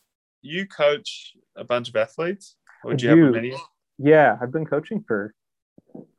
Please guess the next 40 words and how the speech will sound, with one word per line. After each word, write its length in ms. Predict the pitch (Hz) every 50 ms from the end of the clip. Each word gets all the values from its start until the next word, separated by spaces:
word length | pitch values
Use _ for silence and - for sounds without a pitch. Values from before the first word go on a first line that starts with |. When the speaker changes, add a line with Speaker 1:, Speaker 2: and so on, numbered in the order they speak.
| _ -
Speaker 2:
think, 160 | - 180 -
seven 480 | - - - - 110 123 160 170 160 160
years 240 | 175 208 226 208 -
now, 340 | 233 233 254 269 262 - _ _ _ _ _ -
and 440 | - 135 135 139 135 131 127 120 120
Speaker 1:
Okay. 100 | 123 - _ _ _ _ _ _ _ - -
Speaker 2:
I've 80 | 139
never 200 | 170 208 214 226
actually 220 | 214 202 - 208 196
had 80 | 165
a 40 | -
coach 180 | 143 160 156 -
myself, 420 | 120 110 - 135 120 98 110 _ -
which 320 | - 117 110 - - _ _ _ _ _ _ _ _ _ _ _ _ -
is 220 | - 117 107 _ _ _ _ _ _ _ _ _ -
kind 120 | 131 113
of 40 | 101
interesting 520 | 104 104 - 107 104 - - 101 104 107 _ _ _ _ _ _ -
in 160 | - 110 104 107
all 120 | 107 127
Speaker 1:
Yeah. 140 | 123 117 113
Speaker 2:
the 120 | 120 120 _ - - - -
different 280 | 117 107 117 113 107 -
types 220 | - 107 107 -
of 120 | 113 107
racing 320 | 107 107 113 - - 117 113
I've 120 | 110 113
done 160 | 113 110 110
over 180 | 113 113 110 110
the 100 | 107 113
years. 280 | 113 113 113 113 110 110 _ -
But, 240 | 123 113 107 - _ _ _ _ _ _ _ _ -
um, 520 | 120 113 110 110 107 107 104 107 107 107 _ _ _ _ _
started 260 | - - 131 123 123
having 220 | 131 120 113 107 107
people 320 | 120 107 - 113 107 107
ask 240 | 104 104 - _ -
me, 80 | 117 107
like, 260 | 104 104 104 107 107 _ _ _ _ _ _ _ _ -
eight, 200 | 110 110 107